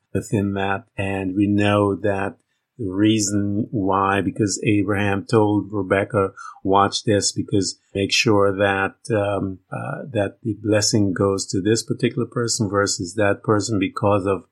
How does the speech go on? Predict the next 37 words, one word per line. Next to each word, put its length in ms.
how 220
they 160
were 160
living. 560
Uh, 40
one 460
served 440
God 420
and 180
the 160
other 360
did 240
not. 300
And 140
so 420
this 400
is 160
what 240
we 120
are 160
actually 400
really 340
looking 800
within 460
this 180
family, 640
um, 600
of 120
these 260
brothers. 640
Wanted 420
to 100
serve 380
God 260
and 140
the 120
other 360